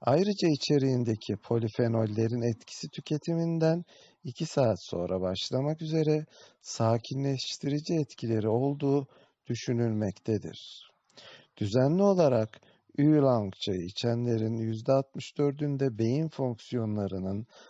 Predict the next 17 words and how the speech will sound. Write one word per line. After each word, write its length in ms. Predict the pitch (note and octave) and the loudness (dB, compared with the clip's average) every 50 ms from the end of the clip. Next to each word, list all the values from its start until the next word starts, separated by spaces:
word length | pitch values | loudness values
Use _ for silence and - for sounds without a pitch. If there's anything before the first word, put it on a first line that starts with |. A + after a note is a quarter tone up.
| - _ - | -20 _ -6
azalması 800 | - G#2+ A2+ G#2+ A#2 B2 A#2+ A#2+ B2 B2 A#2+ A#2+ A2+ - - C3+ | -2 0 0 2 4 4 4 4 2 0 0 -2 -2 -2 -4 -4
riskinin 640 | B2+ A#2+ - - - - - C3 C3+ C#3 C#3+ C#3+ C#3+ | -4 -4 -6 -8 -12 -8 -4 -2 -2 -2 -2 -2 0
de 240 | C#3 B2 B2 C3+ C3 _ _ - - - _ _ _ _ B2 A#2 A2 G#2+ | 0 0 -2 -2 -6 _ _ -20 -20 -20 _ _ _ _ -20 -16 -4 -2
düştüğü 640 | C3+ C3+ - - - - - B2 A#2 B2 B2+ - | -2 -2 -2 -4 -10 -4 -2 0 0 0 0 -2
gözlenmiştir. 1500 | - A2 G#2+ G#2+ G#2 G2 F#2+ G#2+ G#2+ G2+ G2+ G2+ G2 F#2+ F2+ - - - - - E2 - - - - - - - - - _ _ _ _ _ _ _ _ - - - - - - - _ _ _ - C#3 | 0 0 2 2 0 0 0 -2 0 0 0 -2 -4 -6 -6 -8 -10 -10 -10 -12 -14 -12 -12 -14 -14 -14 -14 -14 -14 -16 _ _ _ _ _ _ _ _ -20 -20 -20 -20 -20 -20 -20 _ _ _ -2 2
Bu 120 | D#3+ E3+ | 4 6
etki 360 | E3+ E3+ D#3+ - - - F3 | 6 4 2 0 -2 0 4
özellikle 800 | D#3+ D3+ C#3 C#3+ D3+ D3+ D#3 D#3+ D#3+ D#3+ _ - D3 B2 A#2 - _ - | 4 4 4 4 4 4 4 2 0 -2 _ 0 2 2 2 2 _ -4
Ülang 540 | C#3+ C3+ C#3 C#3+ C3+ B2 A#2 G#2+ G#2 G2 F#2 - | 0 2 4 4 6 4 4 4 2 -2 -4 -6
çayı 240 | - A#2 G#2 G2+ G2 | -4 -2 -2 0 -2
içenler 560 | G2 - - - A#2+ B2 B2+ C3+ C#3+ C#3+ C3 | -2 -4 -2 0 2 2 2 0 0 0 -2
için 380 | B2+ A#2 - - C3 A#2+ A#2 | -2 -6 -6 -4 -2 -2 0
daha 220 | A2+ A2+ C3 D3+ D#3 | 0 0 0 0 -2
kuvvetli 600 | - - C#3 C3+ B2+ B2+ A#2 - - A#2 A2+ A2+ | -4 -4 -2 0 2 0 0 0 -4 -6 -4 -2
bir 140 | C3+ C#3+ C3 | -2 -2 -2
ihtimal 580 | B2 B2 - - - D3+ D3 D3 D3 C#3+ C3+ | -2 -6 -8 -8 -6 -4 -2 2 2 2 4
olarak 540 | B2+ A2+ A2 G#2+ G2+ A2 A#2 A#2+ - - | 4 4 4 4 2 2 0 -2 -4 -10